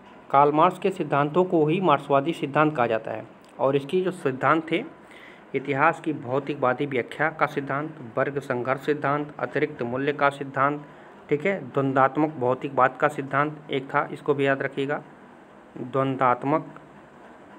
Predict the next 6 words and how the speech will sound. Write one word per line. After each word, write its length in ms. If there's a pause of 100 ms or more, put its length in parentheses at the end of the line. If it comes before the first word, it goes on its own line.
(140)
भौतिकवाद 760
का 140
सिद्धांत, 480 (1700)
भौतिकवाद 800
का 60
सिद्धांत। 360